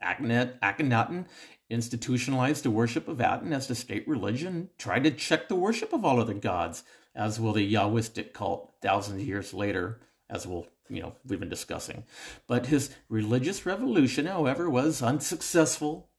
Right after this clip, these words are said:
It wasn't accepted, and after his death, the worship of Aten was eventually abandoned in favor of the old pantheon and polytheism. So polytheism continued to give birth here and there and even to other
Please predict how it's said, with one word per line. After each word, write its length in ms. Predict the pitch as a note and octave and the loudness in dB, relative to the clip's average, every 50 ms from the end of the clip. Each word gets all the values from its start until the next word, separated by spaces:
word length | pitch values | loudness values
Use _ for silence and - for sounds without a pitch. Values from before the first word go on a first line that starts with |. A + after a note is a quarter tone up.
| _ _ _ _ | _ _ _ _
It 60 | - A#2 | -4 -2
wasn't 300 | G#2+ A#2+ C3 D#3 E3 F3 | 0 0 2 2 0 0
accepted, 600 | - - - D3 C#3+ C#3+ C#3 - F#3+ A3 A3 - _ - | 0 0 2 2 2 2 2 -2 -6 -8 -8 -10 _ -6
and 160 | A2 A#2 A2+ | -2 2 2
after 220 | A2+ A2+ - D3+ | 2 4 4 4
his 140 | D#3 D3 - | 2 2 0
death, 260 | - - G#2+ A#2 C#3 | -2 0 0 0 2
the 80 | - C#3 | 0 0
worship 320 | G#2+ A2 A2+ A2+ - - | 0 0 -2 -2 -4 -6
of 140 | D#3 B2 A2 | -6 0 4
Aten 340 | G#2 A2 A2+ - D3+ B2+ A#2 | 4 4 4 4 2 2 4
was 300 | A#2 A#2+ A#2 A#2 - - - - - - _ _ _ _ _ - | 4 4 4 2 -2 -6 -14 -20 -20 -20 _ _ _ _ _ -8
eventually 520 | A2+ A2 G#2+ A2 C3+ B2+ - B2+ C#3 C3+ | -6 -2 -2 -2 -2 -2 0 2 4 4
abandoned 540 | C3+ B2 - A#2+ A2+ B2 C#3+ D#3+ E3+ E3+ E3 | 4 4 4 4 4 4 4 4 2 2 2
in 140 | D3+ D3 C3 | 2 2 0
favor 500 | - - - G2 A2+ C3+ C#3+ C#3+ D3 D3 | -2 -4 0 2 2 2 2 2 2 2
of 120 | D3+ D3 | 4 4
the 140 | D3 C3 C3 | 4 4 4
old 200 | C#3 D3 D#3+ D#3+ | 4 4 2 0
pantheon 600 | - D3+ E3 G3+ A#3 - D#4+ D#4 D#4 D#4 C#4 G3+ | 0 -2 -4 -4 -2 -2 0 0 0 0 -2 -2
and 160 | D#3 C3+ C3 - - _ _ - | -2 -4 -6 -8 -12 _ _ -4
polytheism. 840 | - B2+ A2 G#2 G#2 G#2+ - G2 F#2+ F2+ E2+ E2 E2 D#2+ E2+ - - _ _ _ _ _ _ _ _ _ _ _ _ _ _ _ _ _ _ _ _ _ - - - - - - - - - - _ | -2 0 2 2 0 0 0 0 0 0 -2 -4 -6 -8 -8 -10 -14 _ _ _ _ _ _ _ _ _ _ _ _ _ _ _ _ _ _ _ _ _ -16 -16 -16 -18 -20 -20 -20 -20 -20 -18 _
So 440 | - - C#3+ B2 G#2+ F#2+ F#2+ F#2+ - | -8 -6 -2 -2 0 0 -2 -4 -4
polytheism 720 | - G#3+ A#3+ C#4+ D4+ C#4+ - - A3 G#3+ F#3 D#3 E3+ D3+ | -2 2 4 6 6 6 8 8 6 6 6 6 4 2
continued 640 | - - C3+ C3+ B2 - - E3+ F3+ F#3+ G3 F#3 D3 | 2 4 2 2 2 0 0 0 0 0 0 0 0
to 40 | D3+ | 0
give 260 | B2 C3 D3+ C3 A2+ A2+ | 2 4 4 4 4 2
birth 380 | B2 B2 B2 A#2 A#2+ - - | 2 2 2 2 0 -4 -2
here 440 | - C#3+ C#3+ C#3+ D3 C#3+ C#3+ C#3+ C#3+ | 0 4 4 6 6 4 4 2 2
and 140 | C#3+ C3+ A#2 | 2 2 2
there 340 | G#2+ G#2+ A#2 A#2+ A#2+ A#2+ A#2 | 0 0 2 2 2 2 0
and 220 | A2 G#2 G#2 G2+ - A#2+ | 0 -2 -4 -6 -4 -2
even 240 | B2+ B2 B2+ B2 | -2 0 0 0
to 160 | A#2+ A2+ G#2 G2 | -2 -2 -2 -2
other 400 | B2 B2+ B2 A#2+ A2+ A#2 - | 0 0 0 0 0 -2 -4